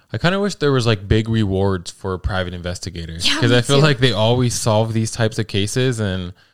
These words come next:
Speaker 1: all they kind of get is, "Hey, pat on the back. Thanks for
Speaker 2: Mm-hmm.
Speaker 1: helping us."
Speaker 2: I mean, we can help reward them by going and watching the Evil Genius Netflix documentary, like,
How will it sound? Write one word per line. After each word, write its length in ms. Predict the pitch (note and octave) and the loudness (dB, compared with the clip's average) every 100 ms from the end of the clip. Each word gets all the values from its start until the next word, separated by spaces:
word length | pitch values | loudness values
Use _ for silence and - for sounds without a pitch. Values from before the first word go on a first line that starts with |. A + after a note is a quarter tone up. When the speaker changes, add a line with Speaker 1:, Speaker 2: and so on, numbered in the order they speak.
| _ _ _ | _ _ _
Speaker 1:
all 140 | G#2 A2 | -2 0
they 120 | A2 | 0
kind 200 | A2+ G#2+ | 0 -4
of 80 | G2+ | 0
get 140 | G#2+ | 0
is, 340 | G2 F#2+ - - - | 0 -2 -4 -14 -10
"Hey, 320 | C#3+ E3 C3 | -6 -2 -2
pat 320 | G#2 - A#2+ | -4 -2 0
on 80 | B2 | 0
the 60 | A#2 | 0
back. 300 | A#2+ G#2 - | 2 0 -2
Thanks 200 | A2+ G#2+ | 0 2
for 80 | G#2+ | 4
Speaker 2:
Mm-hmm. 60 | |
Speaker 1:
helping 260 | G2+ G#2 F#2 | 2 0 -2
us." 280 | F2+ - - _ - | -4 -8 -16 _ -4
Speaker 2:
I 140 | - C4 | 0 4
mean, 220 | C4+ C4 | 4 4
we 140 | C#4 | 4
can 260 | C#4+ D#4+ C#4+ | 2 0 0
help 300 | A#3+ A#3 A3+ | 2 0 0
reward 360 | B3 B3 A#3+ | -2 2 2
them 200 | A#3+ A#3+ | 2 2
by 180 | A3+ G#3 | 4 2
going 380 | G#3 G#3+ G#3 G3+ | 2 2 4 2
and 120 | G3 | 0
watching 580 | G3 F3+ G3 G#3+ G3+ G3+ | 0 -2 -2 -2 0 0
the 100 | F#3 | -2
Evil 280 | G3 G3+ F#3+ | -2 -2 -4
Genius 580 | F#3+ F#3+ F#3+ F#3+ - - _ | -2 0 2 0 -4 -10 _
Netflix 420 | G#3 E3+ G#3 G#3 | -2 -2 -4 -4
documentary, 720 | A3+ G3 - G3 F#3 G3+ G#3+ | -2 -2 -2 -2 0 2 2
like, 180 | G3 F3 | 0 -6